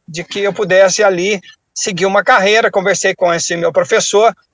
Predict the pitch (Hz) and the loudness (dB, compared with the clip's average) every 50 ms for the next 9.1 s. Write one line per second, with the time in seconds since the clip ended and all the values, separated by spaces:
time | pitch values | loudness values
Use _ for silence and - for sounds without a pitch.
0 | _ _ - - - 170 185 196 196 196 180 - 214 214 220 214 196 190 202 208 | _ _ -20 -12 -8 -4 -4 -2 -2 -2 -2 2 2 4 6 6 6 6 6 6
1 | 202 208 196 175 185 202 226 208 - 214 202 180 - 208 202 202 190 - - 208 | 6 6 4 4 2 0 -2 -4 -2 -2 -2 -2 -2 -4 -2 -2 -2 -2 0 -2
2 | 208 202 202 202 202 180 - 214 196 170 190 180 170 185 202 214 214 196 151 127 | -2 0 -2 -2 -2 0 0 0 0 0 -2 -4 -4 -6 -4 -2 0 2 2 0
3 | 127 - - - - - - - _ - - 160 160 165 170 170 180 180 185 208 | 0 -6 -12 -14 -14 -14 -14 -14 _ -8 -6 -4 -2 -2 -2 -2 -2 -2 -2 -2
4 | 180 196 196 170 180 190 202 196 - - 175 170 - - - 170 175 180 175 - | -2 -4 -4 -4 -2 -2 -2 -2 -2 -4 -6 -6 -6 -4 0 0 0 0 0 0
5 | 190 175 139 - 175 175 180 196 202 175 - - 156 156 156 156 - - - 165 | -2 -2 0 0 0 2 2 2 0 -2 -6 -10 -10 -10 -8 -8 -8 -8 -6 -6
6 | 165 - - - 160 170 - 202 185 - - 202 214 214 - - 196 - - 196 | -6 -4 -2 -2 -2 0 0 0 0 2 2 2 2 2 0 -2 -6 -4 0 2
7 | 196 190 180 - 175 - - - 208 233 220 - - 202 202 185 147 131 - - | 2 2 2 -2 -6 -6 -4 -2 -2 -2 -2 -4 -4 -2 -2 -2 -2 -4 -8 -12
8 | - - - - - - - 175 190 190 233 247 240 208 - - - 202 233 269 | -14 -14 -16 -18 -10 -4 0 0 2 4 2 2 2 0 -2 2 4 4 6 4
9 | 247 | 4